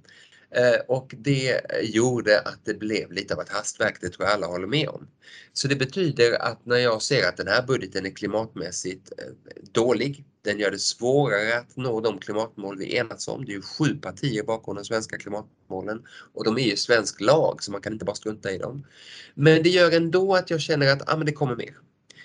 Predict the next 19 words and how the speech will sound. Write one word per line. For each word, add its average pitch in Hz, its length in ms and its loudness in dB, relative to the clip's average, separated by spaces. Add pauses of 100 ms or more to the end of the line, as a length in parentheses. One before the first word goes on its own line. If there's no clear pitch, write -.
(120)
Det 135 80 -2
kommer 160 260 2
mer 151 200 4
och 131 60 6
det 123 60 -2
kommer 127 260 -2
bättre. - 360 -2 (100)
Jag 135 160 0
litar 156 760 0 (100)
tills 131 280 -4
motsatsen 131 560 -6
är 110 40 -6
bevisad, 113 500 -2
jag 95 60 -6
hoppas 107 280 -8
det 110 80 0
aldrig 107 180 -2
ska - 140 -10
ske. 135 240 -6